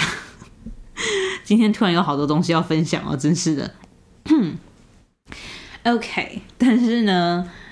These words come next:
对，我今天就只是想要跟你们分享这件事情而已。就一是分享我朋友一些就是让我没有办法了解，让我没有办法理解的一些想法，然后二是想要跟你们分享一下为什么我觉得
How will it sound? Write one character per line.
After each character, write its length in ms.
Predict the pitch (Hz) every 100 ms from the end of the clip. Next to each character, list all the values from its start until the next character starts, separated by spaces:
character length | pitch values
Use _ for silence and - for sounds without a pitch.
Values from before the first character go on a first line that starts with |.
| - - -
对， 120 | - -
我 80 | 147
今 100 | 170
天 100 | 175
就 60 |
只 160 | 180 165
是 60 | 160
想 180 | 160
要 60 | 147
跟 140 | 156
你 40 | 160
们 140 | 139
分 200 | - 160
享 160 | 160 143
这 100 | 156
件 160 | 147 147
事 180 | -
情 280 | 160 - 143 135
而 80 |
已。 220 | 131 107 - - - _ _
就 160 | 196
一 240 | - 220 233
是 160 | 262
分 240 | 233 208 208
享 260 | 190 170 151
我 60 |
朋 160 | 143 170
友 220 | 170 151
一 80 | 175
些 340 | 175 175 175
就 100 | 160
是 260 | 170 175 170 165 - - -
让 160 | 240 240
我 80 |
没 120 | 175 208
有 100 | 175
办 240 | 190 190
法 340 | 160 - 180 - - _ _ -
了 340 | 170 147 247
解， 440 | 277 - - 160 170
让 120 | 220
我 60 | 180
没 100 | 185
有 60 |
办 160 | 190 190
法 140 | 151
理 220 | 147 156
解 240 | 190 175 151
的 120 | 147
一 80 | 165
些 200 | 170 165
想 240 | 165 -
法， 280 | 143 - - -
然 100 | 147
后 120 | 170
二 260 | 160 196 180
是 340 | 185 190 170 - - - _ -
想 220 | - 185
要 320 | 190 226 214 - - - -
跟 140 | 330
你 40 |
们 140 | 269 170
分 220 | 202 202
享 200 | 196 147
一 40 |
下 120 | 151 185
为 140 | 226
什 140 | 247 165
么 100 | 147
我 140 | 143
觉 240 | - 165
得 300 | 156 170 160